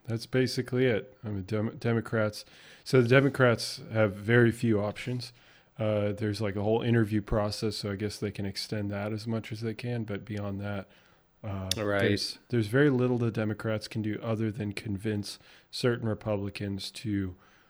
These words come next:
Speaker 1: uphold what was said in twenty sixteen by many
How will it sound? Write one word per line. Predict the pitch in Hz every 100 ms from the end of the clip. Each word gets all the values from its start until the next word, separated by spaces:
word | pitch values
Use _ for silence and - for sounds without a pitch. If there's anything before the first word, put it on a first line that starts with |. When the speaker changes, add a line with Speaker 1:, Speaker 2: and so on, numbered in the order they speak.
| _ _ -
Speaker 1:
uphold | 110 - - 110 101 98 92 - - _ _ _ _ -
what | 110 113 110 - 107
was | 110 98
said | - 127 110
in | 104
twenty | - 113 104
sixteen | - 110 - 120 104
by | 95 95
many | 104 135 139 110 92